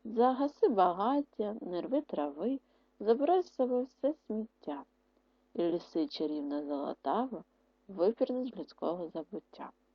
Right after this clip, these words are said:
Так, про які поведінки в лісі або парку говорить автор? Що не потрібно рвати квіточки, листочки, не потрібно ламати гілок, що, е, за собою багаття потрібно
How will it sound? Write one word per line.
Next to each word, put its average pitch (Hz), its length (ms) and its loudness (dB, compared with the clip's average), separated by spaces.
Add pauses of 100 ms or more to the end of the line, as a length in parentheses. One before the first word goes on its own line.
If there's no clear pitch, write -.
(1400)
Так, 180 360 4
про 247 140 2
які 269 380 2 (240)
поведінки 190 840 -2
в 165 120 -4
лісі 233 380 2
або 165 340 -2
парку 208 380 -2
говорить 180 460 -2
автор? - 420 -8 (520)
Що 196 100 -2
не 190 120 -4
потрібно 240 380 0
рвати 175 1040 -2 (340)
квіточки, 180 840 -2
листочки, 196 840 -4 (340)
не 208 100 -6
потрібно 262 360 2
ламати 196 560 -2
гілок, 185 460 0
що, - 280 -6
е, 233 40 -4 (720)
за 165 120 -6
собою 220 580 0
багаття 190 460 -4
потрібно 170 440 -10